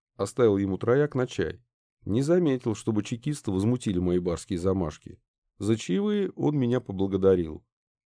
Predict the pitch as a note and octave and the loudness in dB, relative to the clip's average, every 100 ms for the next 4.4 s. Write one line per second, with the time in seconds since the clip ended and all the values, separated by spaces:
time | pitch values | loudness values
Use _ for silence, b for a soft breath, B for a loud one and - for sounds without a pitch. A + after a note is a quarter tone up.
0 | - G2+ G2+ - F2+ F#2+ F2+ - F2 F2+ | -4 -2 -2 -2 -2 -2 -4 -6 -6 -6
1 | - F2+ F#2+ F#2 D3 B2 D#2 E2+ F2+ F#2 | -6 -4 -4 -2 -2 -2 -4 -6 -2 0
2 | G#2 - D2+ C#2+ - - - _ _ _ | 0 -2 -6 -8 -14 -20 -20 _ _ _
3 | - G2+ C3+ E3+ A2 - A2 A2 G2+ G2 | -8 2 4 4 0 -2 -2 0 0 0
4 | G2 E2+ D2 - | -2 -4 -8 -14